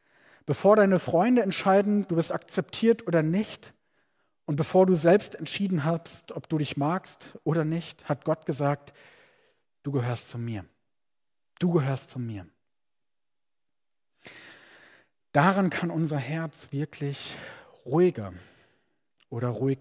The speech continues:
werden. Denn wenn Gott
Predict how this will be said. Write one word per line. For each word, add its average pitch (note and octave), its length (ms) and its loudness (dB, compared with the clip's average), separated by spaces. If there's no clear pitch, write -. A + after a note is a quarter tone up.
werden. G2 440 -16
Denn C3 160 0
wenn C#3 240 0
Gott A3 400 2